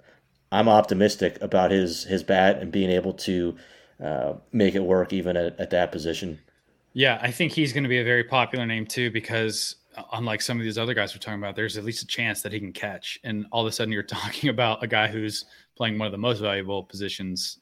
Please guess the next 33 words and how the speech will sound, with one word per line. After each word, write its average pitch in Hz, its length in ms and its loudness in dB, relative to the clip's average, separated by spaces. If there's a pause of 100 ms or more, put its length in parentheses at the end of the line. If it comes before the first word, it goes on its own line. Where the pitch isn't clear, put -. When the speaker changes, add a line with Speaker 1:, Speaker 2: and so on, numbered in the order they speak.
Speaker 2:
on 107 120 -8
the 98 60 -6
diamond. 92 320 -6
Even 131 180 2
if 123 80 0
he's 123 140 2
not 123 140 0
a 117 40 -2
great 113 240 0 (200)
defensive 117 380 -2
catcher, 101 420 -2
if 98 140 -14
you 123 100 -6
can 110 180 -6
play 131 220 0
there, 104 380 -4 (680)
then 120 220 0
the 120 80 0
bat 117 280 6
just 101 180 -10
looks - 180 -8
so 107 80 -6
much 95 240 -10
better. 92 300 -8 (380)
But 120 140 -4 (160)
one 123 180 -2
of 190 60 0
the 208 60 0
players 123 320 0
who 117 60 -2
I 120 100 4
think 120 200 -2
is 104 200 -4